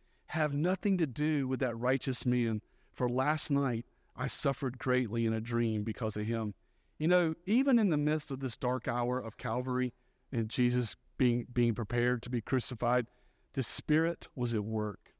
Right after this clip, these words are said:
I believe the Holy Spirit was at work. The Bible says God is willing that none should perish, but all should come to repentance.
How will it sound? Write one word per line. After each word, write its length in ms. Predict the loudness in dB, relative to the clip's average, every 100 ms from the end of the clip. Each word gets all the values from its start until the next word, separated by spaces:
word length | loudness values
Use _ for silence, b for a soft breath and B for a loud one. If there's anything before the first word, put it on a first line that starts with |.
| _ _ _ _ _ _ -2
I 100 | 0
believe 300 | 2 2 2
the 100 | 0
Holy 280 | 2 2 2
Spirit 420 | 0 0 0 -2
was 180 | -2 -2
at 100 | -2
work. 280 | -4 -4 -8 _ _ _ -8
The 60 | 2
Bible 280 | 4 4
says 240 | 0 -4 0
God 260 | 2 2
is 140 | 0 -2
willing 260 | 0 0
that 120 | 0 0
none 400 | 2 2 2 0
should 240 | -2 -6
perish, 500 | -4 -4 -4 -4 -12 _ _ _ _ 0
but 140 | 0 2
all 300 | 0 2 0
should 180 | -4
come 160 | 0 2
to 80 | 2
repentance. 680 | 0 0 0 0 -4 -12